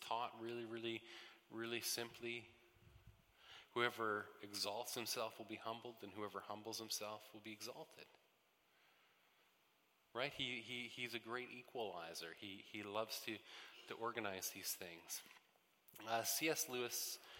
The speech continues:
uh, said this about, about humility. He said, "Humility is not thinking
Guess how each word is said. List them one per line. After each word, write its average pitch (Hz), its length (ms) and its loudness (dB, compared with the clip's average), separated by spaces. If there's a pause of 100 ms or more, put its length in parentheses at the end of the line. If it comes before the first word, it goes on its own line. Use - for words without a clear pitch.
(200)
uh, 101 200 4
said 110 280 6
this 110 280 6
about, 101 260 2 (100)
about 101 280 0 (420)
humility. 107 520 2
He 95 80 -4
said, 104 300 2
"Humility 143 560 2 (340)
is 120 200 6
not 113 260 4 (160)
thinking 143 460 0